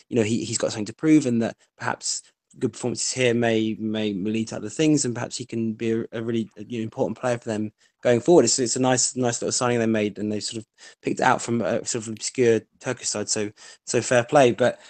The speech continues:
I think with him and Salah together, they're gonna be a really dangerous proposition going forward, and Conceição's, that kind of fight that Conceição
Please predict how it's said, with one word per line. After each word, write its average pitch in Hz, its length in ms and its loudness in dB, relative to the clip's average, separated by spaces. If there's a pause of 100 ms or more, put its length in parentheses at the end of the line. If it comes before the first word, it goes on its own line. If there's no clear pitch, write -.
(160)
I - 60 -12
think 156 180 4
with 131 100 2
him 147 100 4
and 135 80 6
Salah 135 220 4
together, 127 320 4
they're 110 140 0
gonna 117 180 2
be 113 120 2
a 113 40 4
really 113 160 0
dangerous 113 320 0
proposition 107 420 -8
going 101 220 -4
forward, 117 320 -2
and 104 120 -4
Conceição's, 120 880 -4 (500)
that - 200 2
kind 131 120 0
of 123 60 0
fight 135 380 2
that - 180 -8
Conceição 113 880 0